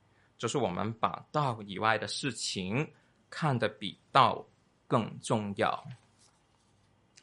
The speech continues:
我们先来看第一个，第一个错配，道撒在路旁，忽略了人，忽略了那个真正意义的人生。那个撒在路旁那个的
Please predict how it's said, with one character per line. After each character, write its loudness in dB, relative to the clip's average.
我 -2
们 -2
先 2
来 6
看 6
第 -4
一 -8
个， 6
第 0
一 0
个 4
错 4
配， 0
道 4
撒 -2
在 -2
路 -4
旁， -4
忽 4
略 6
了 4
人， -4
忽 4
略 8
了 2
那 0
个 0
真 2
正 0
意 -4
义 -6
的 -2
人 -8
生。 0
那 8
个 12
撒 6
在 2
路 4
旁 8
那 4
个 12
的 8